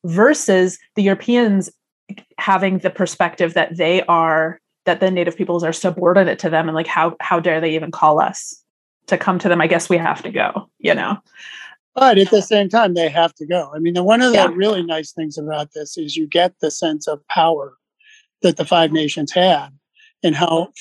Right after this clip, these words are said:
Speaker 2: how fearful the colon-, colonists, because in the end, in Albany, he gives it up.
Speaker 1: Yeah, he
Speaker 2: Right?
Speaker 1: really does.
Speaker 2: They, they get everything they <laughs> want, essentially. They,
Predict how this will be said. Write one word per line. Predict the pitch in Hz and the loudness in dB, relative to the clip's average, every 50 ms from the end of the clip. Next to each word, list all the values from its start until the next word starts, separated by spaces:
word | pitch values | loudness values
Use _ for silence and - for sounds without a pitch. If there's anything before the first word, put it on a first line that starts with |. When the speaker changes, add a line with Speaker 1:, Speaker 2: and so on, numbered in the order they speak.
| - - - - | -14 -10 -8 -4
Speaker 2:
how | - 165 156 | -2 -2 -2
fearful | - - - 220 233 262 269 - - 156 139 135 143 | -2 0 2 4 6 6 4 2 0 -8 -8 -8 -8
the | 147 165 156 | -8 -8 -8
colon-, | - - 175 165 165 170 175 175 165 - - | -6 -4 -2 0 0 0 0 -4 -8 -10 -4
colonists, | - 190 180 175 175 170 160 151 147 - - _ _ _ _ - - _ _ | 0 2 4 4 4 2 2 0 -2 -6 -12 _ _ _ _ -20 -20 _ _
because | - - 220 208 185 | -2 0 0 2 4
in | 208 220 254 262 | 4 6 8 8
the | 277 262 262 | 8 8 6
end, | 285 294 240 170 160 170 190 208 _ _ _ _ _ _ _ _ _ _ _ _ - - - _ _ | 6 4 2 0 -4 -8 -14 -16 _ _ _ _ _ _ _ _ _ _ _ _ -20 -20 -20 _ _
in | - 165 165 185 | -6 -4 0 2
Albany, | 208 196 202 233 269 226 190 175 165 170 165 165 - _ _ _ _ _ _ _ _ _ _ _ | 4 4 6 6 4 4 4 2 2 2 0 -2 -4 _ _ _ _ _ _ _ _ _ _ _
he | - - 180 175 | -2 -2 0 2
gives | 170 208 220 226 214 | 4 4 4 6 6
it | 240 240 | 6 6
up. | 247 277 262 - _ _ _ _ _ _ _ _ _ _ - | 6 6 4 2 _ _ _ _ _ _ _ _ _ _ 2
Speaker 1:
Yeah, | 220 214 220 220 | 4 4 6 6
he | 226 262 | 6 6
Speaker 2:
Right? | 240 | 6
Speaker 1:
really | 247 262 254 233 | 8 8 8 10
does. | 220 240 220 - 175 175 202 220 196 180 | 8 8 6 6 4 4 2 2 2 2
Speaker 2:
They, | 220 196 | 0 2
they | 196 208 214 | 4 4 4
get | 185 208 214 240 - - - - | 4 4 4 4 4 2 -4 -6
everything | 214 208 220 247 254 240 254 269 262 269 | -4 -2 -2 -2 -2 -2 0 0 2 2
they | 254 254 269 | 2 4 4
<laughs> | |
want, | 269 254 214 - - _ - 311 - - _ - 220 - _ - - - - - - - | 4 4 2 0 0 _ -2 -2 -2 -2 _ -12 -14 -14 _ -20 -18 -18 -18 -10 -4 -2
essentially. | 196 196 185 233 247 247 - 214 180 160 156 156 180 - - - - - _ - | 0 2 4 2 2 2 2 -4 -4 -4 -6 -10 -12 -14 -16 -20 -20 -20 _ -6
They, | - 254 180 202 | -2 -2 0 -2